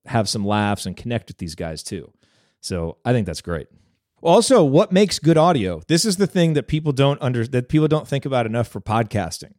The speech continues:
It's an audio medium. What makes good audio?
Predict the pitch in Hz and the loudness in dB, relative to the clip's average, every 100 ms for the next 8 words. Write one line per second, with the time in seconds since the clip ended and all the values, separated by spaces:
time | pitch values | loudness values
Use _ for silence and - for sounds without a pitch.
0 | _ _ _ 135 151 135 - 139 151 151 | _ _ _ -4 -2 -2 2 4 4 4
1 | 139 113 113 135 87 64 _ _ _ 117 | 2 2 2 2 -2 -8 _ _ _ 0
2 | 131 170 - 143 139 - 131 131 123 120 | 2 2 2 0 0 0 2 2 2 2
3 | 120 90 80 - | 2 0 -8 -14